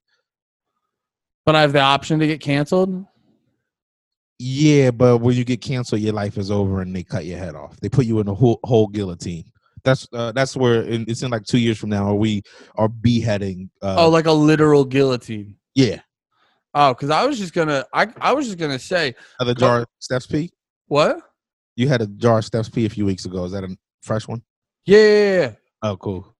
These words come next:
Speaker 1: Yeah, yeah. Well, bottled fresh, saved it, and this is my, uh, this is my Tuesday jar. We,
Speaker 2: Ah.
Speaker 1: uh, we do meal prep on Sunday nights. Get everything together. I get her
Speaker 2: Mm.
Speaker 1: pee, her shit, her toenails, all the stuff,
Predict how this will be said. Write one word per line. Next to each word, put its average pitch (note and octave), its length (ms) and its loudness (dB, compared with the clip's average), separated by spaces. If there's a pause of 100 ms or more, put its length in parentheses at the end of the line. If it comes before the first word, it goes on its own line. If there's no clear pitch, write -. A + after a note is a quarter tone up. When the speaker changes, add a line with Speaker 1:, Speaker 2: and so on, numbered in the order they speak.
Speaker 1:
Yeah, D#3 180 -2
yeah. D3+ 140 0
Well, E3+ 240 2
bottled F3+ 540 0
fresh, D3 500 -2 (140)
saved D3+ 440 -2
it, C3 260 2 (600)
and C#3 180 0
this C#3+ 140 0
is C#3 160 -4
my, C3 360 2
uh, A#2 460 0 (100)
this C#3+ 120 -4
is C3+ 80 -4
my B2+ 160 -2
Tuesday A#2 380 -4
jar. G#2 260 -10 (440)
We, C#3 220 2
Speaker 2:
Ah. C3 180 4
Speaker 1:
uh, A#2 40 -2 (360)
we D3+ 100 0
do E3+ 180 -2
meal E3+ 220 2
prep D#3 300 2
on B2+ 120 0
Sunday C3 340 0
nights. A2+ 440 -8 (480)
Get C3+ 160 2
everything B2 380 -2
together. B2 580 0 (300)
I A#2+ 40 -10
get A#2+ 120 -6
her A2 60 -6
Speaker 2:
Mm. G#2 80 -18
Speaker 1:
pee, C3 420 -2 (300)
her A#2+ 100 -12
shit, C3 480 0
her C3 120 -6
toenails, C3 460 0
all D3+ 160 2
the D#3 100 -2
stuff, C3+ 400 2